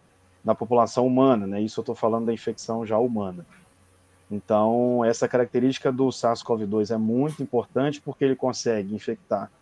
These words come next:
não só as vias aéreas superiores, como inferiores, então ele consegue causar uma doença grave, atingindo as vias inferiores, e consegue se disseminar muito facilmente,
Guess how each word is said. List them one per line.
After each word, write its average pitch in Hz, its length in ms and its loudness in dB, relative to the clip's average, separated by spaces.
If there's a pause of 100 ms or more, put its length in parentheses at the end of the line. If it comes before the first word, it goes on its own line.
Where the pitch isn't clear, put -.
(360)
não 147 220 4
só 139 320 6
as 117 180 6
vias 117 380 2
aéreas 104 460 2
superiores, 139 720 2
como 127 260 0
inferiores, 135 720 4
então 131 260 -2
ele 131 100 0
consegue 123 440 -2
causar 113 280 0
uma 113 80 0
doença 107 380 -2
grave, 143 500 6 (500)
atingindo 113 480 0
as 107 160 4
vias 110 280 0
inferiores, 120 600 2
e 143 80 -2
consegue 147 560 0
se 156 160 -10
disseminar 139 540 -2
muito 147 400 0
facilmente, 131 800 -4